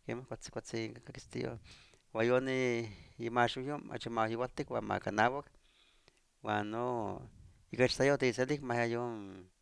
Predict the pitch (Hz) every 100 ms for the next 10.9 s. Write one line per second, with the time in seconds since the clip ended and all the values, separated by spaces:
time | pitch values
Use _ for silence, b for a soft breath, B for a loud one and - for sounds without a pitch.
0 | _ _ _ _ _ _ _ 117 117 107
1 | 135 - 123 - 110 101 98 110 113 98
2 | 104 104 98 123 120 - - - 107 -
3 | 98 - - - - - _ _ _ _
4 | _ - - - - - 120 135 117 120
5 | 123 127 123 120 - 117 117 113 131 123
6 | - 110 107 104 - 117 131 117 - -
7 | b b b 123 120 127 123 120 123 120
8 | 131 107 - - _ _ _ _ _ _
9 | 120 113 123 139 - 123 117 117 123 123
10 | 113 117 - 135 127 - 143 135